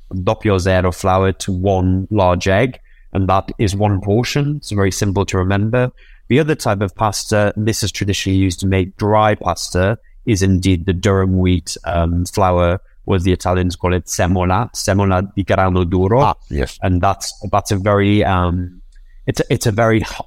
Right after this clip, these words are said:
Speaker 1: I, I can't, I mean, you would say in Italian, duro, it's a very hard flour, so it's very robust. Um, and that's why when you eat fresh pasta that's doppio zero made with egg, it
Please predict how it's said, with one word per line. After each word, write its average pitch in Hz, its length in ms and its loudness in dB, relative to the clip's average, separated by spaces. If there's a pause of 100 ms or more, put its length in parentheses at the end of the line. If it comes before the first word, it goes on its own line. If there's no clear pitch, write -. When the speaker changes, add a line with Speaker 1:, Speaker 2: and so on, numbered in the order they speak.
Speaker 1:
I, 98 140 0 (120)
I - 80 -4
can't, 104 320 -2 (300)
I - 20 -20
mean, 95 240 -4
you 98 60 2
would 95 140 0
say 104 120 0
in 101 80 0
Italian, 95 460 -2 (160)
duro, 127 340 2
it's 107 200 0
a 95 60 -4
very 101 220 0
hard 95 560 0
flour, 87 420 0
so 95 140 -2
it's 92 120 -4
very 101 280 2
robust. 98 720 -2 (420)
Um, 95 440 0 (120)
and 107 160 0
that's 104 220 -2
why 104 160 4
when 101 220 2
you 98 100 4
eat 104 200 2
fresh - 340 -2
pasta 98 340 -2
that's 90 380 -2 (100)
doppio 104 400 0
zero 95 380 2
made 92 220 2
with 92 100 2
egg, 95 300 2
it - 120 -2